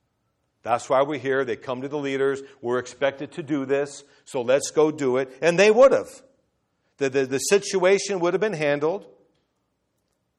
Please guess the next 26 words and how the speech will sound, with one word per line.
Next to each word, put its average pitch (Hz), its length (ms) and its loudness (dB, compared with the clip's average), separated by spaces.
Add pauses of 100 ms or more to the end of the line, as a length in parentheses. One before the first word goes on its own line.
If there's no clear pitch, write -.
(220)
but 117 140 -8
those 139 240 -2
leaders 147 380 -6
would 127 100 -8
have 127 100 -10
neglected 123 600 -6
their 107 100 -12
first 127 420 -12
ministry, 131 460 -12
which 101 200 -14
is 98 100 -16
to 107 120 -18
study 123 300 -10
the 107 120 -12
Word 113 260 -10
of 101 120 -16
God. 120 320 -10 (960)
And 113 120 -12
they 113 80 -8
would 123 220 -8
have 110 140 -12
neglected 117 560 -6
the 107 100 -12
ministry 117 440 -12
of 113 120 -16
prayer. 123 500 -14